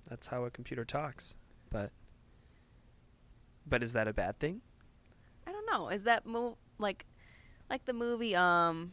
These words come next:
Speaker 2: Ready Player One, I think, where
Speaker 1: I
Speaker 2: they
Speaker 1: haven't
Speaker 2: sort of
Speaker 1: seen it.
Speaker 2: I haven't seen it either, but I'm pretty sure the premise is that these people are in virtual reality worlds, and then they get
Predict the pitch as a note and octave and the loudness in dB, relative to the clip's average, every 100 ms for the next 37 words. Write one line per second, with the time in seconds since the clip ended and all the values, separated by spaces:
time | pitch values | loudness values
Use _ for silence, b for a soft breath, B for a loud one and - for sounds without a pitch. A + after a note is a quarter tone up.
0 | - F3+ F#3 G3 - G#3 F3+ D3 D3 F3 | -4 2 2 2 0 2 2 2 0 0
1 | A3+ B3 D4 - - G3 F3 E3+ E3+ F3+ | -2 -4 -6 -6 -4 0 2 2 0 -2
2 | E3+ D#3+ D#3 F2+ - - - A3 G#3 - | -4 -4 -6 -8 -12 -12 0 2 2 0
3 | F3 D3+ D3 D3+ C#3+ D3 D3+ - - G#3+ | -4 -2 -2 -2 0 0 0 -6 -6 -4
4 | - E3 - F#3 E3 F3+ D3 D3 - D3 | -4 -6 -4 -2 -2 -2 -6 -8 -2 -2
5 | - - - D#3+ D3 C#3 C3+ B2+ D#3+ D#3 | -2 -8 -6 -4 0 2 2 0 0 -2
6 | - D3+ D3 C3 C3 D3+ D#3 D#3 D#3 D#3+ | -2 -4 -4 -2 -2 -2 -2 -2 -4 -6
7 | A2 B2 C3+ - | -8 -10 -8 -8